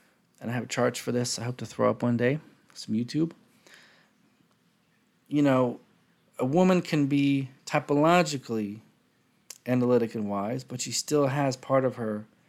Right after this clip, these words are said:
that is gevurah and hod. She still has part of her that hod, activated when people are in trouble. That's the sugar and spice and everything nice. But women actually have a side to them that's extremely strong.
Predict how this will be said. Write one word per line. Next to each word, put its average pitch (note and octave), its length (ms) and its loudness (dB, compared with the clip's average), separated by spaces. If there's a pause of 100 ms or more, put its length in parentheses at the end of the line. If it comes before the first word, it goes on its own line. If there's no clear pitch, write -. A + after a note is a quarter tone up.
(320)
that A#2+ 100 2
is A2 120 -2
gevurah B2 480 2
and A2 80 -2
hod. G#2 380 -6
She - 180 -14
still C#3 140 -2
has B2 100 -2
part C#3+ 260 4
of C3+ 100 -4
her B2+ 140 -2
that A#2+ 400 2 (680)
hod, B2+ 360 4 (100)
activated B2 640 0
when A#2 80 -2
people A2 220 -6
are A2 40 0
in A2 80 0
trouble. F#2 360 -6 (400)
That's C#3+ 240 0
the A#2+ 80 -4
sugar B2 260 -2
and A2 100 -2
spice G#2+ 280 -4
and A#2 60 -4
everything A2 300 -4
nice. G#2 320 -8 (400)
But B2 100 0
women A#3 260 6
actually A3 280 4
have F3+ 140 4
a C3 120 2 (120)
side F3+ 320 4
to E3 80 -4
them B2+ 100 4
that's A#2 160 2
extremely D#3+ 440 8
strong. G#2+ 440 -4